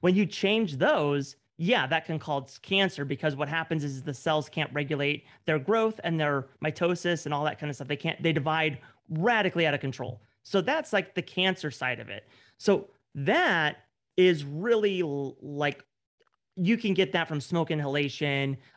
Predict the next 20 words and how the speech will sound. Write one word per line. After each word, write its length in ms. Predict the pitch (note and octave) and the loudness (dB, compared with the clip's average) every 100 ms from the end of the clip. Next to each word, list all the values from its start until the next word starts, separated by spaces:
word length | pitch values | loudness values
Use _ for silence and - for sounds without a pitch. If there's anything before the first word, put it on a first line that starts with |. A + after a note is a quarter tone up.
| _ | _
of, 600 | D#3 D3 D3 D3 C#3+ C#3 | 0 2 2 2 0 0
you 100 | D#3+ | 0
know, 220 | C#3+ C3+ - | 0 -2 -4
burning 380 | D3 F#3 E3+ D3 | -2 0 0 0
buildings. 480 | E3 D3+ B2 - | 0 0 -4 -8
And 140 | - F#3 | -2 0
that's 160 | C#4 | 0
what 100 | C#4+ | 0
we 60 | A#3 | -2
kinda 240 | A3+ G3+ | -2 -2
see 240 | F3 - B3 | -2 -2 -2
with, 160 | D#3 | -2
like, 140 | D3 B2+ | -4 -2
veterans 400 | F3+ E3+ D3 C3+ | -4 -2 -6 -6
and 80 | B2+ | -10
that 100 | - | -8
type 160 | B2 | -10
of 60 | - | -10
stuff. 160 | A2 | -10
Like, 180 | C3+ C3 | -6 -6